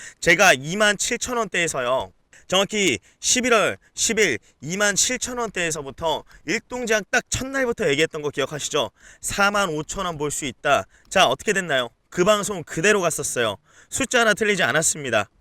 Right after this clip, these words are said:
자, 제 영상 처음 보시는 분들, 제 말 못 믿으시는 분들 있을까봐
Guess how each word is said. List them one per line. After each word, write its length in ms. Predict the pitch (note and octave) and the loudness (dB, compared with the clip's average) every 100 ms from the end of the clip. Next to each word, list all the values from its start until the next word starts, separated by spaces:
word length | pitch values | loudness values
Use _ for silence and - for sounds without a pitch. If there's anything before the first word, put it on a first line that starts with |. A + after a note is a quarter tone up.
| _ | _
자, 160 | - D3+ | 0 2
제 140 | - | 6
영상 320 | E3+ A#3+ B3 A#3 | 6 6 2 -2
처음 360 | - C4+ D4 | 0 0 0
보시는 460 | C4 C4 C4 B3 G#3+ | 0 0 0 -2 -4
분들, 480 | G#3+ G3+ G3+ G3 C#3 | -6 0 4 4 4
제 140 | D3 | 2
말 160 | F#3 F#3+ | 2 2
못 140 | C3+ | 0
믿으시는 600 | F#3 A3+ A#3+ A#3 A#3 G#3+ | 0 0 2 2 0 -2
분들 240 | F#3+ F3+ D#3+ | -4 -2 0
있을까봐 720 | B2 F#3 F#3 E3 D#3 C3 | 2 2 2 4 4 4